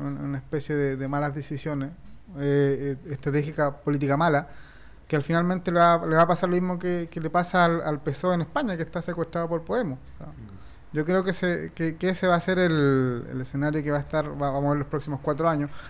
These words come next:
Ahora no sabemos si la ciudadanía, con lo que, con, con lo que pasa hoy, si, si llega a ganar Piñera, va a castigar al Frente Amplio, no por, por la decisión que tomó, no lo sabemos tampoco.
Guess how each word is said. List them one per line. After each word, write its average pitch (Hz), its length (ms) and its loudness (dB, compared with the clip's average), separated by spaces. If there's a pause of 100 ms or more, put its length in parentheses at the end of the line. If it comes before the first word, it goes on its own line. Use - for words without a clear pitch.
Ahora 156 200 10
no 151 80 4
sabemos 147 340 0
si 160 80 -2
la 143 100 0
ciudadanía, 147 680 0 (420)
con 131 180 0
lo 127 120 2
que, 131 120 -6
con, 127 400 0
con 131 160 -2
lo 127 100 0
que 123 80 -6
pasa 160 240 0
hoy, 160 80 -2
si, 127 320 -6
si 127 100 -8
llega 127 140 -2
a - 80 0
ganar 143 120 0
Piñera, 160 380 0 (420)
va 147 60 6
a 147 40 2
castigar 147 480 2
al 147 100 2
Frente 143 280 -4
Amplio, 135 280 -4
no 214 200 2
por, 170 200 0
por 147 200 -4
la 139 80 0
decisión 135 320 -4
que 139 100 -4
tomó, 165 320 -4 (440)
no 147 140 -2
lo 185 80 0
sabemos 170 380 -4
tampoco. - 420 -12